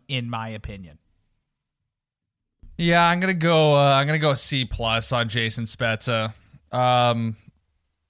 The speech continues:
Speaker 2: yeah, I think he's a beauty. I think it's good to have, like, a veteran presence at the bottom of your lineup, especially patrolling the center of the ice most of the time. Uh, but, uh,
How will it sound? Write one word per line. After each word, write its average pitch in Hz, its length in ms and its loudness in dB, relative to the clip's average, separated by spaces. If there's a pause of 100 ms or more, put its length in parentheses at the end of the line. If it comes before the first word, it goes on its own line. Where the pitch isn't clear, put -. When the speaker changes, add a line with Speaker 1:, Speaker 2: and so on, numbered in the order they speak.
(300)
Speaker 2:
yeah, 170 200 2
I - 20 4
think 196 120 2
he's 170 120 2
a 135 60 2
beauty. 127 600 2
I 123 100 4
think 123 140 0
it's 120 140 -4
good 113 220 -4
to 107 80 0
have, 110 240 0
like, 110 100 -2
a 110 80 -4
veteran 107 560 -2
presence 110 1040 -6
at 117 140 -8
the 110 80 -4
bottom 110 400 -2
of 113 40 -2
your 113 140 -2
lineup, 107 480 -4 (140)
especially 110 640 -6
patrolling 110 680 -4
the 110 80 -6
center 113 360 -4
of 113 60 -4
the 107 180 -4
ice 107 280 -4
most 110 280 -6
of 107 100 -10
the 101 80 -12
time. 101 520 -6 (640)
Uh, 107 380 -2
but, 98 220 -6 (320)
uh, 110 260 -2